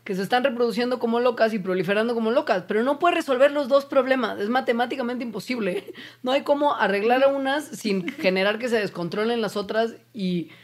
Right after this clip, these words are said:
o matar a algunas y así, que no se mueran las demás. En este momento,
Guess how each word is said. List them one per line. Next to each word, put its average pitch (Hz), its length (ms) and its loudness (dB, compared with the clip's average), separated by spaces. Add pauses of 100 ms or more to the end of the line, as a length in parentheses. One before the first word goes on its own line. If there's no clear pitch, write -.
(160)
o 175 100 -6
matar 180 360 4
a 254 40 6
algunas 254 560 0
y 202 80 0
así, 160 320 0
que - 180 -8
no 339 140 -2
se 240 80 -4
mueran 233 300 0
las 190 100 -4
demás. 190 360 -4 (160)
En 185 220 -4
este 269 240 -4
momento, 285 560 2